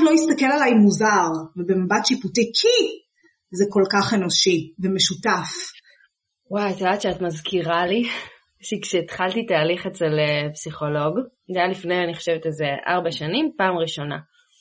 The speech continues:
Speaker 2: ואז הדבר הראשון שאמרתי לו בפגישה, אמרתי לו,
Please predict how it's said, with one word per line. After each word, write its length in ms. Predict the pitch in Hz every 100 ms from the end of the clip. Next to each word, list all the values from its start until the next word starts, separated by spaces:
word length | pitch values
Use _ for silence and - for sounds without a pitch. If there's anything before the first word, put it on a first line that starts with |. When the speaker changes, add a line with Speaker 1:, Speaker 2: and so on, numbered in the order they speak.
| _ _ _ _ _ _ _
Speaker 2:
ואז 200 | 175 226
הדבר 300 | 208 185 170
הראשון 480 | 214 247 196 196 196
שאמרתי 440 | 190 165 160 170
לו 80 | 202 170
בפגישה, 440 | 151 143 147 151 135 _ _ _ _ _ _ _ -
אמרתי 380 | 165 185 202 220
לו, 200 | 202